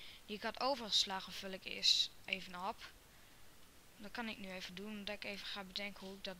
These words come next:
doolhof wil gaan maken. Of daar ook nog vallen of zo in zet, of niet. Dat je er dan moet, oh, ja, uit moet komen. En niet weer helemaal naar het begin, want dat is niet leuk. Maar gewoon hoe ik dat wil gaan doen.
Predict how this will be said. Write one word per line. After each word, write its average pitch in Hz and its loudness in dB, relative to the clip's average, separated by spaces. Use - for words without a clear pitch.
doolhof 214 0
wil 180 -4
gaan 175 -6
maken. 180 -6
Of 196 -8
daar 190 0
ook - -4
nog 185 0
vallen 208 2
of 175 -6
zo 185 4
in 185 -6
zet, 180 4
of 180 -6
niet. 185 2
Dat - -6
je 185 -4
er 180 -8
dan 180 -8
moet, 190 -10
oh, 185 -4
ja, 190 -4
uit 175 -2
moet 208 -8
komen. 196 -2
En 214 -4
niet 180 -6
weer 180 -4
helemaal 180 -4
naar 175 -2
het 175 -6
begin, 180 -4
want 185 -4
dat 190 -2
is 185 -6
niet 175 -8
leuk. 185 -2
Maar 190 -10
gewoon 190 -4
hoe 202 -2
ik 185 -6
dat 185 -2
wil 190 -6
gaan 180 -4
doen. 185 -10